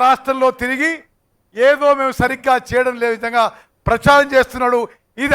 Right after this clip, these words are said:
అబద్ధం, అసత్యమైన విషయం. ప్రతి కాంగ్రెస్ వీర సైనికుడు ప్రతి ఇంటికి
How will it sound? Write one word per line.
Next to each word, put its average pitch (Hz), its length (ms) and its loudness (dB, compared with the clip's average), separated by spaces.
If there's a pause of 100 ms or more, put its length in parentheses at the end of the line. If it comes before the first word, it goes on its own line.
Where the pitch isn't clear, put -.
అబద్ధం, 320 420 4 (500)
అసత్యమైన 339 560 0 (100)
విషయం. 311 260 0 (380)
ప్రతి 302 220 -2 (200)
కాంగ్రెస్ 320 480 2 (120)
వీర 320 220 2 (120)
సైనికుడు 302 440 -2 (320)
ప్రతి 262 260 -4
ఇంటికి 285 280 -12